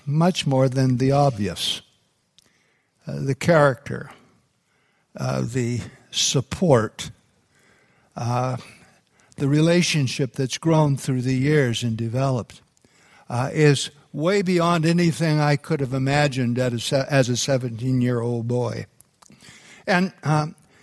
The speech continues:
then last Sunday something happened that was very significant to me.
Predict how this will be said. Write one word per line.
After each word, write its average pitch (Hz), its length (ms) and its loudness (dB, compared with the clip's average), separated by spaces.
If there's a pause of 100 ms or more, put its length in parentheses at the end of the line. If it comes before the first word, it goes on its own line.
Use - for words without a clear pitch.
(120)
then 208 380 0
last 202 380 0
Sunday 170 300 2
something 143 460 -4
happened 139 380 -2
that 147 80 -2
was 139 160 -4
very 180 260 2
significant 127 760 -2
to 123 100 -6
me. 120 240 0